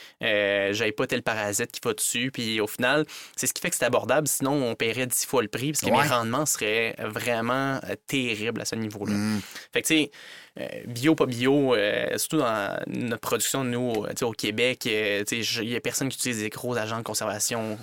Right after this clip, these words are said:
Speaker 1: ou ben, des, des pesticides hyper agressifs. Fait que, euh, c'est sûr que, tu sais, nous, notre côté, euh, on a, on se fait beaucoup approcher par des transformateurs biologiques parce que eux veulent vraiment pas utiliser d'agents de conservation le moins possible,
Speaker 2: Ils ont
Speaker 1: mais
Speaker 2: encore plus besoin de ton produit.
Speaker 1: Exactement.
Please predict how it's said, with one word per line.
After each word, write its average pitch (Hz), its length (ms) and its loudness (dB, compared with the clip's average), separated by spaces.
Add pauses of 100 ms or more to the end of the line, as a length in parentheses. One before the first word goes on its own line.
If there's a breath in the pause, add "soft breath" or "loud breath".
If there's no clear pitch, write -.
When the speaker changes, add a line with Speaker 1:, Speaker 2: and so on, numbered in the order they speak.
Speaker 1:
ou 120 60 -2
ben, 117 100 2
des, 110 180 0
des 117 140 -2
pesticides - 540 0
hyper 131 440 0
agressifs. 110 680 -2 (500 loud breath)
Fait 139 120 0
que, - 80 0
euh, 110 280 4
c'est - 120 0
sûr 160 100 4
que, 143 60 2
tu 135 160 0
sais, 127 140 -2
nous, 147 140 2
notre 135 200 2
côté, 135 440 2 (500 loud breath)
euh, 107 420 4
on 113 220 0
a, 110 40 -4 (200)
on 127 100 -2
se - 80 -4
fait 117 80 2
beaucoup 120 160 2
approcher 127 320 2
par 131 220 2
des 127 80 0
transformateurs 120 840 0
biologiques 120 720 0
parce 110 200 -2
que 123 280 2 (360 loud breath)
eux 156 120 6
veulent 120 200 4
vraiment 117 600 2
pas 151 220 10
utiliser 120 280 2
d'agents 117 220 2
de 117 40 -12
conservation 113 960 0
le 110 120 2
moins 131 400 2
possible, 151 560 2
Speaker 2:
Ils - 40 4
ont - 40 6
Speaker 1:
mais 147 100 4
Speaker 2:
encore 147 160 6
plus 139 240 2
besoin 127 320 4
de 117 60 -4
ton 113 120 2
produit. 107 400 0
Speaker 1:
Exactement. 123 540 0